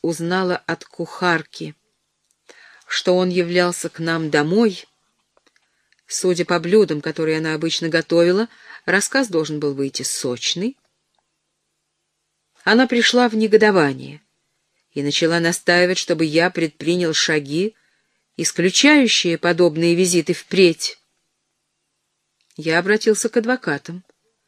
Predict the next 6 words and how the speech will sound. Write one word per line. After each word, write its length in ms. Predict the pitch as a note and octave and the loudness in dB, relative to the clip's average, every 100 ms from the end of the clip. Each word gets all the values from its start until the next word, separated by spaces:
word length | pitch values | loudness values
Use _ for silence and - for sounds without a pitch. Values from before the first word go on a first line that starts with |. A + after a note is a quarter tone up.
| _ _ _ | _ _ _
но 80 | D3+ | -10
поначалу 540 | D3 C#3+ C#3+ D#3 D#3 | -4 -2 0 0 0
не 140 | D#3 D3+ | -2 -2
решался 500 | D3 - D#3+ D#3 D3 | -2 -2 -4 -4 -6
переступить 580 | D3 D3 - C#3+ D3 - | -8 -8 -8 -10 -10 -8
черту. 640 | - C#3+ - _ C3+ | -6 -6 -8 _ -12